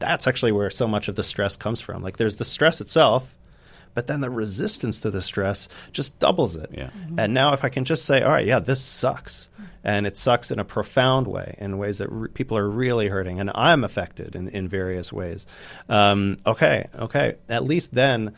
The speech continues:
Speaker 1: that extra resistance doesn't have to be there.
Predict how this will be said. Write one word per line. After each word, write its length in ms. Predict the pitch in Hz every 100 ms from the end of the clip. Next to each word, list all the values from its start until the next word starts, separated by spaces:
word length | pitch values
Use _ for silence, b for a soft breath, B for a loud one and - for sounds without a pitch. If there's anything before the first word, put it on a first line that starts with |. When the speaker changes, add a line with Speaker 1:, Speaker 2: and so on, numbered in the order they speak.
| b b -
Speaker 1:
that 220 | 95 -
extra 400 | 120 127 - 120
resistance 600 | 104 92 95 - 92 87 -
doesn't 200 | 87 90
have 140 | 87
to 60 | -
be 140 | -
there. 220 | - -